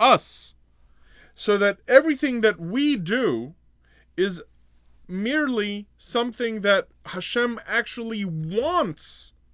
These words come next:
so that he can be close to us, because God, who is so much above the world, wanted to dwell in this world and have something to do with us, then that is a simcha similar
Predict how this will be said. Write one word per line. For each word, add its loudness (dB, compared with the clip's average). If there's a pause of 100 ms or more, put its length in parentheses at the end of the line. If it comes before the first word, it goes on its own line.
(680)
so 2
that 4
he 0
can -2
be -4
close 4
to 0
us, 0
because 2
God, 4
who -4
is 0
so 0
much -6
above 0
the 0
world, -4 (360)
wanted 2
to -6
dwell 4
in -2
this -2
world 0 (260)
and -2
have 4
something -2
to -4
do 0
with 0
us, 0 (320)
then 0
that 8
is -2
a 2
simcha 0
similar 0